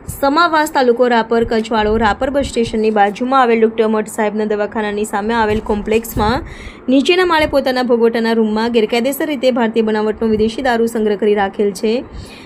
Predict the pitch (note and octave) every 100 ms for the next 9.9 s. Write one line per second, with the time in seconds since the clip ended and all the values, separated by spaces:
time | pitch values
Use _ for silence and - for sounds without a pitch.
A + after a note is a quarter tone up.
0 | - - - C#4+ C4+ C#4 E4+ E4 D#4+ C4+
1 | B3+ B3 A#3 A#3+ A3+ A#3+ A3 G#3+ G#3+ A#3+
2 | A3+ A3+ B3+ C4 - C4+ C4 A#3 A#3 A#3+
3 | A#3+ A3 A3 G#3 A3+ G3 A3 A3+ A3 G#3
4 | G#3+ G#3+ A3 G#3 G3+ G#3 G#3 G#3+ G3+ G3+
5 | G#3 G#3+ G3+ C#4+ - - - - - B3
6 | B3 F#4 F#4 E4 D#4 C4 A#3+ A#3+ A#3+ A3+
7 | A3+ G#3 A#3+ C#4+ C4 A3+ A3 G#3+ G#3 G3+
8 | A#3 G#3 G#3 C4 C4+ A#3 A#3 G#3+ A3 G#3
9 | A3 A3 F#3+ G#3 F#3+ F#3+ G3 G3+ A3+